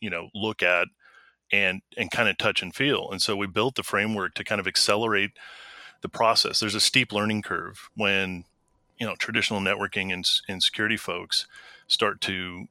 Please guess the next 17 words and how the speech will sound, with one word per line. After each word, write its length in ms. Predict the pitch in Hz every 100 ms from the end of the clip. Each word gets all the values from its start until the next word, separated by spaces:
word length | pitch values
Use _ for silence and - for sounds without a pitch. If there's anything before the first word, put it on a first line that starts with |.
| -
um, 440 | 98 92 98 104 -
work 260 | 107 - 117
in 180 | 101
A 120 | 92 95
W 360 | 90 90 110
S 420 | 139 98 98 - -
and, 180 | 98 -
and 160 | 95
try 180 | - 95
to, 220 | 95 90 -
to 100 | -
interface 480 | 98 98 98 - -
with 240 | 95 -
the 200 | 101 95
development 520 | 90 92 95 98 98 87
application 540 | 87 - 127 - 95
teams. 440 | - 92 90 -